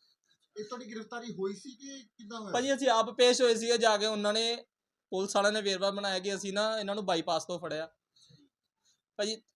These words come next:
Speaker 2: ਅਸੀਂ ਕਿੰਨੇ ਵਾਰੀ ਕਿਹਾ, ਸਾਡੇ ਤੇ ਤਿੰਨ ਸੌ ਸੱਤ ਦਾ ਪਰਚਾ ਨਹੀਂ ਹੈ ਜੀ, ਦੂਜੀ ਪਾਰਟੀ ਨੂੰ ਕੰਪਰੋਮਾਈਜ਼ ਕਰਨ ਨੂੰ ਵੀ ਬੜੀ ਵਾਰ ਕਹਿ ਚੁੱਕੇ ਸੀਗੇ।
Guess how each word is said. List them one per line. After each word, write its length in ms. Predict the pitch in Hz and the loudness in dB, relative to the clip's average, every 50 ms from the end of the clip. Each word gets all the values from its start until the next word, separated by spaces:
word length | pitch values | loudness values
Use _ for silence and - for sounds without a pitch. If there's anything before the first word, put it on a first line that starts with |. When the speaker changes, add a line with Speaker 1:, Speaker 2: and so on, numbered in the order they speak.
| - 202 | -2 -2
Speaker 2:
ਅਸੀਂ 160 | 196 - 247 | -2 -2 -2
ਕਿੰਨੇ 280 | - 233 226 233 240 247 | -2 0 0 2 2 2
ਵਾਰੀ 200 | 233 233 226 208 | 4 2 2 2
ਕਿਹਾ, 160 | 196 190 196 | 2 0 0
ਸਾਡੇ 180 | 214 214 196 | 0 -2 -4
ਤੇ 60 | 208 214 | -4 -4
ਤਿੰਨ 160 | 208 214 202 | -4 -6 -6
ਸੌ 80 | 202 | -6
ਸੱਤ 240 | 202 202 185 170 - | -4 -4 -4 -4 -4
ਦਾ 120 | 175 180 180 | -6 -6 -6
ਪਰਚਾ 300 | 180 180 165 - 190 185 | -6 -6 -6 -4 -6 -4
ਨਹੀਂ 180 | 180 175 165 | -4 -4 -4
ਹੈ 80 | 160 165 | -4 -6
ਜੀ, 120 | 165 208 | -6 -8
ਦੂਜੀ 280 | 196 180 180 160 165 185 | -8 -8 -8 -8 -8 -6
ਪਾਰਟੀ 340 | 190 185 170 160 147 165 165 | -4 -2 -2 -2 -4 -8 -10
ਨੂੰ 260 | 170 190 208 220 202 | -8 -8 -6 -8 -8
ਕੰਪਰੋਮਾਈਜ਼ 540 | - - 196 185 - 208 208 208 202 196 190 | -8 -8 -10 -8 -6 -6 -4 -4 -4 -4 -4
ਕਰਨ 200 | 190 180 165 170 | -6 -8 -8 -8
ਨੂੰ 120 | 170 170 | -10 -10
ਵੀ 100 | 180 202 | -10 -8
ਬੜੀ 240 | 175 165 170 180 196 | -6 -4 -4 -2 -2
ਵਾਰ 180 | 190 190 180 | -2 -2 -4
ਕਹਿ 200 | 170 175 170 165 | -2 -4 -4 -4
ਚੁੱਕੇ 280 | 160 175 156 - 170 165 | -4 -6 -12 -12 -12 -12
ਸੀਗੇ। 200 | 160 160 151 160 | -12 -14 -16 -18